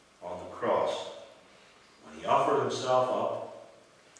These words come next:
as a sacrifice to God instead of us and for our sins. You'll remember the key word on the cross in this connection.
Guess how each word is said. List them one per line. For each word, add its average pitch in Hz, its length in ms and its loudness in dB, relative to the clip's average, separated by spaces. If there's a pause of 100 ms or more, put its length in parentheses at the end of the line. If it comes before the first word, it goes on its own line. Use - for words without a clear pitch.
(180)
as 87 180 -8
a 95 40 -12
sacrifice 104 1080 0
to - 160 -12
God 123 560 4 (880)
instead 175 440 4
of - 100 8
us - 600 6 (600)
and - 160 -8
for 165 680 8
our 135 460 8
sins. - 720 -2 (1900)
You'll 107 160 -4
remember 110 460 0
the - 160 -2
key 123 720 -4 (880)
word 135 540 6
on 104 60 -4
the 101 120 -6
cross - 680 4 (240)
in 117 60 -12
this - 240 -4
connection. 120 640 -6